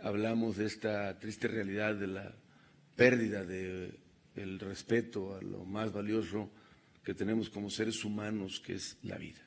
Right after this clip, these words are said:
Y que sea por una cuestión monetaria o por una cuestión es, es muy, muy lamentable. Luego, las compara-, las comparaciones son muy, eh, incómodas y no importa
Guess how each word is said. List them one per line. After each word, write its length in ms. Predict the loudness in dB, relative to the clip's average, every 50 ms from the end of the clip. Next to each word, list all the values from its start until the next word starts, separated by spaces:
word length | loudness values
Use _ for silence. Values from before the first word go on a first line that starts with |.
| -20 -20 _ _ _ _ -20 -20 -20 -20 -20 -18 -18 -20 -20 -20 -20 _
Y 140 | -2 -2 0
que 160 | 4 2 2
sea 500 | 2 6 8 8 10 10 10 8 6 2
por 240 | 0 0 2 2 0
una 400 | 0 -2 0 0 0 0 -2 -2
cuestión 640 | -4 -6 -6 -2 0 2 2 4 4 2 2 -2 -4 -10 -14 -18 -20 -20 -20 -20 -20 -20 -20 -20 -20 -20 -8
monetaria 920 | -4 -2 0 0 2 0 -2 -2 -2 -2 0 0 0 0 0 0 -2 -2 -2
o 20 | -4
por 140 | -6 -6 -6
una 160 | -6 -6 -6
cuestión 420 | -6 -8 -8 -6 -6 -4 -4 -4
es, 160 | -4 -6 -8 -8
es 180 | -6 -6 -6 -6 -8 -8 -10 -12 -8
muy, 300 | -4 -2 -2 -2 -2 -4 -6
muy 160 | -4 -2 0
lamentable. 760 | 0 2 2 2 0 0 2 6 6 6 6 6 4 0 -2 -4 -8 -14 -20 -20 -20 -20 -20 -18 -16 -16 -16 -16 -16 -18 -20 -20 -18 -4
Luego, 380 | 6 10 10 10 12 10 8 8
las 180 | 8 6 6 4
compara-, 480 | 2 2 2 4 4 4 4 4 0 0
las 180 | 0 0 0 2
comparaciones 720 | 2 0 2 4 4 4 4 2 2 4 4 4 4 4 4
son 200 | 4 4 4 4
muy, 580 | 4 4 4 4 4 4 2 2 0 -4 -6 -8 -6
eh, 240 | -4 -4 -2 -2 -4
incómodas 920 | 0 4 4 6 6 6 4 2 0 -2 -4 -6 -6 -6 -6 -6 -8 -12 -16 -20 -20 -20 -20 -20 -20 -20 -12 -4
y 280 | 0 2 4 4 4 4
no 120 | 6 6 6
importa 720 | 6 6 6 4 4 4 4 4 4 4 4 2 -2 -6